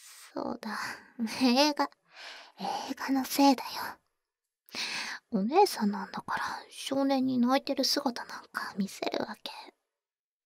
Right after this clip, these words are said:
ないじゃないか。最悪のタイミングだな。ねえ、少年。お姉さんの後ろに隠れててくれるかな。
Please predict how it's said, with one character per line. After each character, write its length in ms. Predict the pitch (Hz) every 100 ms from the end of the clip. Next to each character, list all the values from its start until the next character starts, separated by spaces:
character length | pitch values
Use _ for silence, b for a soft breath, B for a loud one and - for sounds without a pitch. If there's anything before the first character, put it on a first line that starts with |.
| -
な 180 | 240 277
い 60 |
じ 100 | -
ゃ 80 | -
な 140 | -
い 80 | - -
か。 260 | - - - _ _ _ _ _ - - - - - - - - - - - - - - - _ _ _ _ _ _ _ _ _ _ - - - - _ _ _ _ _ _ _ _ - - B B B B
最 640 | - - - 254 262 254 277
悪 220 | 254 262
の 160 | 254 247
タ 160 | 240
イ 100 | 254
ミ 160 | 247 247
ン 80 | 247
グ 100 | 240
だ 140 | 233
な。 140 | 226 240 - - _ _ _ _ _ _ - - _ _ _ _ _ _ _ _ _ - - - -
ね 320 | 247 247 -
え、 20 | _ _ _
少 240 | - - 208
年。 340 | 208 202 196 _ _ _ _ B B B B B B -
お 80 |
姉 220 | 240 277 294
さ 220 | 294 254
ん 60 |
の 80 | 233
後 280 | 214 - -
ろ 80 | 226
に 120 | 220
隠 320 | - - -
れ 120 | 269
て 100 | 254
て 120 | 240 -
く 100 | -
れ 140 | 220
る 100 | 233
か 140 | -
な。 80 | -